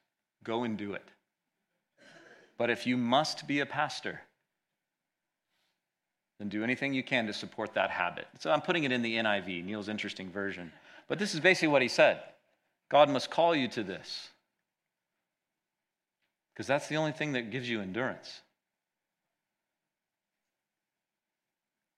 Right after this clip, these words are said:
You know, I haven't been pastoring nearly as long as my father, but I have been around pastoral ministry my whole life.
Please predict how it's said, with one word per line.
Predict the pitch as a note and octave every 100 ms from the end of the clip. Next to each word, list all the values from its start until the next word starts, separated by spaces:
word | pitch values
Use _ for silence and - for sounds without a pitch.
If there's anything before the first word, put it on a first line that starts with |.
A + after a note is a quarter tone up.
| _ _ - _ _ - - _ -
You |
know, | B2+
I | B2+
haven't | E3 C#3+
been | B2+ A2+
pastoring | C#3 C3+ - B2 A#2+
nearly | B2+ D3 C#3+
as | B2
long | A#2+ B2
as | A#2+
my | A2 G#2+
father, | - A2 G#2 F#2 E2 - _ _ _ _ _ _ _ _
but | C3+
I | C3+
have | C#3 D3
been | D3
around | C3+ B2 C3+ A2+
pastoral | - C#3 A#2+ C3+ B2 A#2
ministry | A2+ A2 - A2 G2+ G2 - _ _ _ _ -
my | G2+ G#2+
whole | A#2+ C3
life. | C3+ C#3+ E2 - -